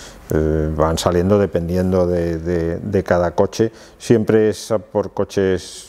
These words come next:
eh, especiales, coches un poco, pues, pues como este Ferrari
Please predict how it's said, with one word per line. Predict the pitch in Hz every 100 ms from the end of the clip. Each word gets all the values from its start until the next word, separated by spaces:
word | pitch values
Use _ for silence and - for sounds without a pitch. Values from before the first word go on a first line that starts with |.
| -
eh, | 87 90 90 101 104 - - - -
especiales, | - - - 98 98 95 95 90
coches | - 85 82 73
un | 82
poco, | - 80 - 78 76
pues, | - 76 - -
pues | - -
como | - -
este | - -
Ferrari | 101 98 87 101 92 95 92